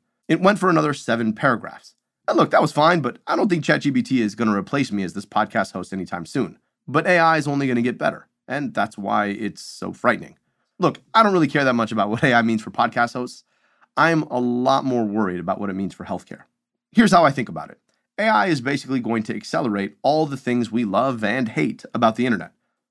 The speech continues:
especially when it comes to large language models, or L L Ms. Just like broadband put social media on steroids, I think L L Ms are going to put the internet on steroids. They amplify the promise and the peril. And when it comes to healthcare, those perils can have disastrous consequences.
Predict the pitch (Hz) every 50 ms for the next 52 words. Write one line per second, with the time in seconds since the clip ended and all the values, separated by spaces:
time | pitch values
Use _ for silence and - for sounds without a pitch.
0 | _ _ _ - - - 208 196 - 202 190 165 165 156 139 - 139 135 131 -
1 | 120 110 101 104 101 - 127 151 156 135 120 110 - 98 85 80 - - _ _
2 | _ _ 110 98 95 95 - 104 95 98 113 139 139 110 82 82 - - - _
3 | _ _ _ _ _ _ 147 165 175 - 170 170 160 135 120 107 127 139 151 139
4 | 120 143 147 147 135 - 139 120 - _ _ - - 127 135 - 117 104 104 113
5 | 123 131 135 135 143 135 139 - - 139 135 143 143 147 143 - - - _ _
6 | _ _ _ _ - 139 147 143 - - - - 127 120 117 117 131 147 139 120
7 | 104 101 104 98 104 101 101 95 - 107 - - 104 - - 107 - 151 139 120
8 | 98 85 - _ - 92 85 - - 95 87 85 - - - - _ _ _ _
9 | _ _ _ _ _ _ - 135 143 147 151 147 151 147 - - 135 131 127 117
10 | - - - 127 135 143 139 139 - - _ - 104 95 95 - - 139 113 85
11 | 80 - _ _ _ _ _ _ _ _ _ - 127 127 131 139 139 - - 180
12 | 196 - - - 143 147 151 160 - - 87 76 - - 101 120 127 127 - -
13 | 131 123 131 - 160 - - 117 107 107 113 113 113 107 101 98 101 113 120 -
14 | - - 92 - - 117 110 107 - 85 - 95 82 - - - -